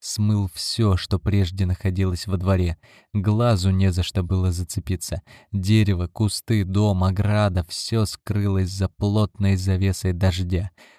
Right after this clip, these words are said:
Волосы облепили голову, одежда пристала к телу, вода струилась по голове и плечам,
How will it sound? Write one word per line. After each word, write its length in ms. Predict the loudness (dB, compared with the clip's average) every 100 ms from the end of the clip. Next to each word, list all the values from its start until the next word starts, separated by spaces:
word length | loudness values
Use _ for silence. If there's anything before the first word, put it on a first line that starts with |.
| _
Волосы 460 | 0 2 4 2 2
облепили 560 | 0 2 2 2 0 0
голову, 600 | 2 2 2 2 0 -4 -14 _
одежда 560 | -2 0 2 2 2 -2
пристала 560 | 0 -2 0 0 0 -2
к 100 | -6
телу, 460 | -2 2 2 0 -6 _ -2
вода 400 | 0 2 2 0
струилась 720 | -2 0 2 2 2 0 -2
по 140 | -4
голове 680 | 0 0 2 2 2 2 2
и 60 | 0
плечам, 760 | 0 -2 -2 0 2 4